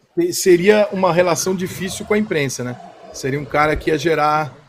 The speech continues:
ele é conflitante pra caralho com a imprensa, ele é um cara duro. E assim, cara, eu não acho que um treinador que sai do paok da Grécia, assume um dos melhores elencos do Brasil e faz um puta trabalho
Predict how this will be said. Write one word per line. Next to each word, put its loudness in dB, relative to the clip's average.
ele -6
é 0
conflitante 0
pra 2
caralho 0
com -4
a 2
imprensa, -4
ele -6
é -4
um -6
cara -4
duro. -2
E 2
assim, 0
cara, -4
eu 10
não 6
acho 4
que -4
um -6
treinador -2
que -6
sai 2
do 2
paok 4
da 2
Grécia, -2
assume 0
um 6
dos -8
melhores 6
elencos 0
do 0
Brasil 0
e -2
faz 0
um -4
puta 4
trabalho 0